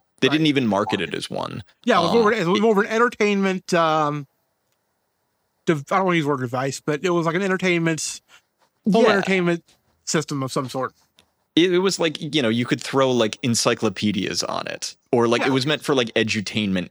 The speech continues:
Speaker 1: kind of stuff, you
Speaker 2: Yeah,
Speaker 1: know?
Speaker 2: yeah, and, like, a P C kind of experience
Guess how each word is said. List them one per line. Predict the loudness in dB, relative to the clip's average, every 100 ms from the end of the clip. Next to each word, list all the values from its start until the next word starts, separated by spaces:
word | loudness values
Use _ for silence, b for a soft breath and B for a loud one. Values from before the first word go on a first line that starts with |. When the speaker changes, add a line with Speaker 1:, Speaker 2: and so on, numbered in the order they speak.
| -10
Speaker 1:
kind | -8 -6
of | -6
stuff, | -4 -4 -6 -10 -14 -4
you |
Speaker 2:
Yeah, | -2
Speaker 1:
know? | 0 0
Speaker 2:
yeah, | 0 -2
and, | -2 -4 -6
like, | -8
a | -6
P | -4 -4
C | -2 -2 -2 -2
kind | -4 -4
of |
experience | -8 -8 -6 -6 -8 -12 -18